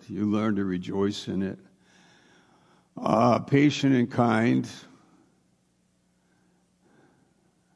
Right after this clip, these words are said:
That, you know, I said at the nine o'clock, something happened to me the other night at home. I was really tired. And I went into the bedroom. My wife was in bed.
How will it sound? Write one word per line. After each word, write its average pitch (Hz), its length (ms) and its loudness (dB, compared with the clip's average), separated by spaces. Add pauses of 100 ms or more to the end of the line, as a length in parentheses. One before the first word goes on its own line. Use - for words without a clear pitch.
(1200)
That, 107 420 -2
you 107 160 -2
know, 110 420 -2
I 107 180 -2
said 107 440 -4 (240)
at 101 120 -4
the 104 100 -2
nine 107 240 0
o'clock, 104 420 -4 (140)
something 113 480 -4
happened 107 440 -2
to 104 60 0
me 104 160 2
the 101 160 -2
other 98 220 -4
night 101 340 -2
at 98 120 -6
home. 101 440 -2 (880)
I - 100 0
was 107 200 2
really 113 280 2
tired. 101 540 0 (1200)
And - 180 0
I 104 80 2
went 117 240 2
into 107 220 0
the 98 60 0
bedroom. 104 420 2
My 98 100 0
wife 107 340 0
was 98 300 -4
in 110 220 2
bed. 101 440 0